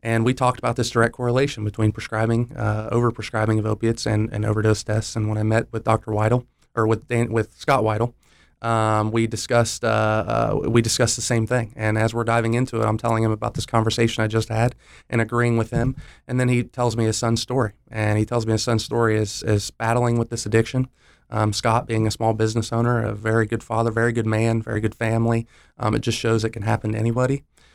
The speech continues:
Um, and, and I'm hearing this story, um, of, of, it just, it's very sad that it's so common, um, because I've heard many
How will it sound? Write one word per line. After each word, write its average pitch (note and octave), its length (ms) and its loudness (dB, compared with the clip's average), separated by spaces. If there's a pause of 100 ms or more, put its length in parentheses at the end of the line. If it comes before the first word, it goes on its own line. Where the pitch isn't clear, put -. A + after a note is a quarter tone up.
(260)
Um, A2 600 2
and, A2+ 260 0
and A2 120 2
I'm G#2+ 80 0
hearing A#2+ 280 2
this A2+ 140 0
story, A#2 480 0
um, G#2+ 560 0
of, - 480 0
of, - 300 -8 (380)
it A2 140 -2
just, - 320 0
it's G#2 120 -4
very C3+ 200 0
sad A2+ 300 -2
that G#2 80 -4
it's - 120 -8
so A2+ 140 2
common, G#2+ 400 -2 (360)
um, A2 300 2
because A2 240 0
I've G#2 120 0
heard A#2 340 0
many A2 320 0